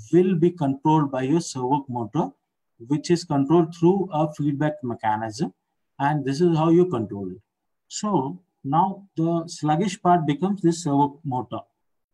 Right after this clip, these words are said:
The how fast this servo co-, motor can react, that will tell you that ki how fast is the slew rate. That is a technology word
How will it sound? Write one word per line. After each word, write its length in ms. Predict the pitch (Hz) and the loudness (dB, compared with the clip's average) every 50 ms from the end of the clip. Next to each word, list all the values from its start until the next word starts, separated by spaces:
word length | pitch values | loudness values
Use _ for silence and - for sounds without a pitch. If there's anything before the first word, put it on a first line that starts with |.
| _ - | _ -16
The 60 | 113 | -14
how 340 | - - 143 165 190 208 196 - - - | -8 -2 0 2 2 0 -2 -6 -8 -2
fast 340 | - 160 165 180 196 190 - | 2 4 4 4 2 2 2
this 220 | 180 180 180 - | 2 2 2 2
servo 340 | 170 151 143 151 160 160 147 | -2 -2 0 2 0 0 0
co-, 220 | - 156 147 151 139 | 0 -2 -2 -2 -2
motor 340 | 135 135 143 139 139 170 160 143 - - | -2 -2 -2 0 0 -2 -4 -4 -6 -10
can 260 | - 127 139 156 151 | -6 -4 -2 -2 -2
react, 500 | 127 110 110 113 123 127 123 113 101 _ _ _ _ _ _ _ _ _ _ _ - 123 120 117 | -4 -4 -4 -4 -2 -2 -4 -4 -6 _ _ _ _ _ _ _ _ _ _ _ -18 -12 -6 -2
that 300 | 139 151 165 190 180 175 | 0 2 2 0 2 2
will 220 | 175 190 190 180 170 - | 2 2 2 2 -2 -2
tell 160 | 165 151 139 135 | -2 0 2 2
you 140 | 143 143 | 2 2
that 220 | 135 135 131 131 143 | 2 -2 -2 -2 -2
ki 80 | 160 | -2
how 300 | 151 - 139 151 160 170 | -2 0 0 2 2 2
fast 400 | 165 - - 147 135 139 139 - | 0 0 0 0 2 0 0 -2
is 120 | 151 139 147 | -2 0 0
the 140 | 208 277 277 - _ _ _ _ _ | 0 -2 -4 -8 _ _ _ _ _
slew 520 | - - - - - - 160 165 175 170 147 | -20 -20 -18 -12 -4 2 4 4 6 6 4
rate. 220 | 131 120 104 90 - - 123 | 2 0 -2 -4 -8 -10 -4
That 180 | 131 135 135 | -4 -4 -2
is 120 | 156 143 143 | -2 -2 -2
a 60 | 147 | -4
technology 640 | - - 131 - - 143 143 147 147 147 156 156 | -4 -6 -10 -6 -4 -2 -2 -2 0 0 0 0
word 380 | 131 117 135 143 170 185 180 | 2 2 2 2 2 0 -2